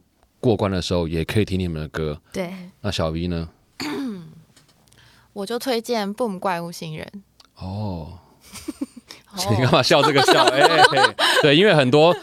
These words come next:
Speaker 1: 那个竞拍嘛，你刚刚自己讲的。
Speaker 3: 我觉得我会想推荐这首歌，其实这首歌它在表达的一个概念就是，可能以前有人说，呃，你很烂，或是不看好你，其实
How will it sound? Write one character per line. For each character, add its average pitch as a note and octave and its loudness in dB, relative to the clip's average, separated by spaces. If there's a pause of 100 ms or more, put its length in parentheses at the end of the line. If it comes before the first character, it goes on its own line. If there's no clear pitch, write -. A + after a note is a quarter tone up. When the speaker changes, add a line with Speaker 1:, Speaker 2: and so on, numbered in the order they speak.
(180)
Speaker 1:
那 D3+ 2
个 C#3+ 4
竞 C#3+ 2
拍 A#2 2
嘛， E2+ -2
你 G2 -2
刚 A2+ 2
刚 C3 2
自 B2+ -2
己 A#2 0
讲 F2 -2
的。 D2 -8 (580)
Speaker 3:
我 G#3+ -6
觉 G#3+ -6
得 C4+ 0
我 A3+ -2
会 C#4+ -4
想 F3+ -6
推 G#3+ -6
荐 A3 -6
这 A3 -6
首 F3+ -8
歌， F3+ -10
其 F#3 -14
实 F#3+ -14
这 B3 -8
首 F#3 -10
歌 F3+ -8 (360)
它 A3+ -6
在 A#3+ -6
表 F#3+ -10
达 - -14
的 F3 -14
一 F3+ -14
个 F3 -14
概 G3 -10
念 F3+ -14
就 F3+ -16
是， F3 -16 (400)
可 - -12
能 F3+ -8
以 F3+ -12
前 E3+ -12
有 D#3+ -12
人 D3 -14
说， E3+ -10 (320)
呃， D#3+ -12
你 E3 -12
很 D#3 -12
烂， D#3+ -10 (300)
或 F#3 -16
是 F#3 -14
不 - -20
看 F3+ -16
好 D#3 -20
你， - -20 (100)
其 - -14
实 F#3+ -8